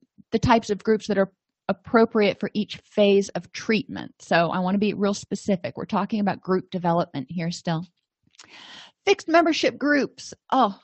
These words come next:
I would love to have one of these, but, you know, I haven't ever been lucky enough to.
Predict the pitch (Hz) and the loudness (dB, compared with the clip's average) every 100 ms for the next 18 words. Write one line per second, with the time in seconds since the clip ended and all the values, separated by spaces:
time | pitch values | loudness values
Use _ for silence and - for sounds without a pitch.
0 | - 277 302 285 285 302 247 254 240 214 | 0 0 0 0 2 2 0 2 2 2
1 | 214 190 156 - - - 202 - _ _ | 0 0 -4 -10 -6 2 2 2 _ _
2 | 208 214 196 - 196 208 208 - - 202 | -6 -4 -4 -2 0 0 -2 -4 -4 -2
3 | 196 190 185 190 196 202 175 165 - 156 | -2 -2 -4 -2 -4 -2 -2 -2 -4 -8